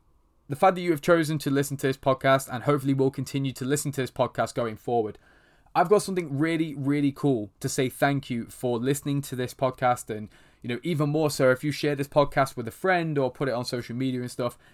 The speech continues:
I've got something for you. So, I've got a nice little free download waiting for you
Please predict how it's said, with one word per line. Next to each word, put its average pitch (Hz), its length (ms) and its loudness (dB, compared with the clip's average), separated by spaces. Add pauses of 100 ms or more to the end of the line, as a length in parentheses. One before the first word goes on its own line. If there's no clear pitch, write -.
(340)
I've 175 140 8
got 185 140 4
something 143 300 -4
for - 100 -10
you. 113 200 -4 (1000)
So, - 280 2 (540)
I've 196 220 6
got 151 320 2
a 139 80 -2
nice 180 260 0
little 139 140 -2
free 170 260 0
download 139 500 0 (120)
waiting 131 340 0
for - 140 -6
you 113 320 -4